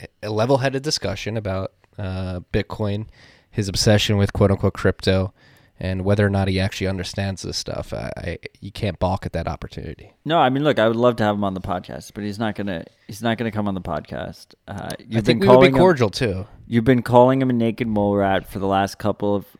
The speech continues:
Speaker 2: episodes, and before that, I, I'm pretty sure you called him a naked mole rat about a year ago. You know, so this is not a new thing for you. And, uh,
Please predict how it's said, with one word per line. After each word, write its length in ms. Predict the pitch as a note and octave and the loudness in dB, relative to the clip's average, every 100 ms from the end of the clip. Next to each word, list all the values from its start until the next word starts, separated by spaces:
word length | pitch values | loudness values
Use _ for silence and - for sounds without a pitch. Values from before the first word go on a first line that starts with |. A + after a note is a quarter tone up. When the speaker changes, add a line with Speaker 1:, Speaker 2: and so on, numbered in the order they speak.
| _ | _
Speaker 2:
episodes, 760 | G2 - - F#2 F2+ A2 - - _ _ _ _ | -6 -4 -6 -4 -4 -4 -10 -18 _ _ _ _
and 180 | G#2 G#2 | -2 -2
before 340 | G2+ G2 A#2+ A#2 | -2 0 4 4
that, 180 | G#2+ G2+ | 4 2
I, 100 | G2+ | 0
I'm 160 | A#2+ G#2+ | -4 -4
pretty 180 | C3 C3+ | -2 -2
sure 140 | A#2+ | 0
you 100 | A2 | -2
called 220 | G2 A2 | 2 2
him 100 | G#2 | 2
a 40 | G2+ | 0
naked 280 | G#2 G2+ G2 | -2 -2 -2
mole 200 | G2 G2+ | 0 2
rat 160 | G2 | 2
about 220 | G2 F#2+ F#2 | 2 0 -2
a 40 | |
year 240 | F#2 G#2 | -2 -2
ago. 400 | G2+ F2+ E2 F#2 - _ - | 0 -2 -2 -4 -10 _ -10
You 100 | G2 | -4
know, 140 | F#2 | -4
so 140 | F#2 G2 | -4 -4
this 200 | G2 - | -4 -4
is 100 | G2 | -2
not 180 | G2+ | -2
a 60 | F#2+ | 0
new 220 | G2 G2+ | -2 -2
thing 240 | G2+ F#2 F2 | -2 -6 -8
for 160 | - | -8
you. 300 | F2+ E2+ F#2+ A2+ _ _ _ _ | -6 -4 -6 -10 _ _ _ _
And, 360 | - G2 G2 G2 | -6 -4 -4 0
uh, 360 | G2 F#2+ F#2 | 2 2 0